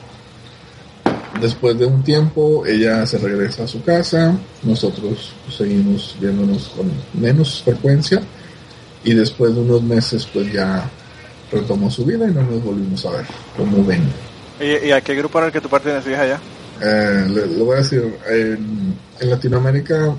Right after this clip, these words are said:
Speaker 1: hubo mucha presencia. Yo empecé en el movimiento gnóstico A C, eh, que fue donde él me dijo originalmente que fuera.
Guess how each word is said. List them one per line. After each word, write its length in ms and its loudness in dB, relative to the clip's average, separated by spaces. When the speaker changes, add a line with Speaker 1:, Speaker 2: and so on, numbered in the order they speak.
Speaker 1:
hubo 160 0
mucha 240 0
presencia. 460 0
Yo 100 0
empecé 480 0
en 100 2
el 80 0
movimiento 560 -2
gnóstico 640 -2
A 160 -4
C, 300 -2
eh, 580 -2
que 120 0
fue 120 0
donde 220 2
él 80 -2
me 120 0
dijo 200 0
originalmente 560 -2
que 80 -10
fuera. 220 0